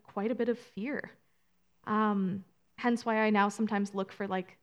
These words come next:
the exit ramp down the mountain when that cloud starts coming on, <laughs> um,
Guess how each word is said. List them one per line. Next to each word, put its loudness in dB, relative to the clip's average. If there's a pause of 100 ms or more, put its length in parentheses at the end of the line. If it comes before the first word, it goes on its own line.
the -2
exit -2
ramp -6
down 0
the 2
mountain 2
when 0
that 2
cloud 4
starts 0
coming 0
on, 6 (320)
<laughs> -2
um, 4